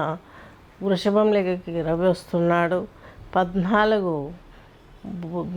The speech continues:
మిథునంలోకి గురువు ఈ యొక్క మిథున రాశి సంచారం చేస్తున్నారు. నెక్స్ట్ వచ్చేసి ధనుర్రాశి, ధనుర్లగ్నం తీసుకున్నట్లయితే ధనుర్రాశి, ధనుర్లగ్నం వారికి మీకు మీ రాశాధిపతి,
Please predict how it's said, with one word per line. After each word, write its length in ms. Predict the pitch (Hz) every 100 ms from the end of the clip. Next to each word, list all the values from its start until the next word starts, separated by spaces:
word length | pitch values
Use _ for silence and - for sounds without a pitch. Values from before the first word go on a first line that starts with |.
| 190
మిథునంలోకి 1080 | 190 202 208 185 160 170 175 170 165 - 160 160
గురువు 340 | 196 196 214 202 180 139 175 - -
ఈ 60 | 165
యొక్క 240 | 165 - 156 151 165
మిథున 300 | 170 175 196 220
రాశి 360 | 220 190 - 175
సంచారం 600 | - 165 156 151 156 202 208
చేస్తున్నారు. 680 | 156 - - - - - - - - - - - - - - - - -
నెక్స్ట్ 240 | 220 214
వచ్చేసి 360 | 247 - 220 240
ధనుర్రాశి, 680 | 214 220 254 262 269 254 262 233
ధనుర్లగ్నం 640 | 214 220 226 226 214 196 214 196
తీసుకున్నట్లయితే 840 | 185 - 185 208 180 185 180 208 185 165 180 - - - - - 175 180
ధనుర్రాశి, 640 | 233 277 269 277 262 285
ధనుర్లగ్నం 680 | 226 214 226 233 233 208 214 208
వారికి 440 | 196 196 196 233 180 147 143 190 - - - 202
మీకు 260 | 214 208 175 160 175 202 208 - - - - - - - -
మీ 80 | 208
రాశాధిపతి, 800 | 190 185 208 233 220 208 208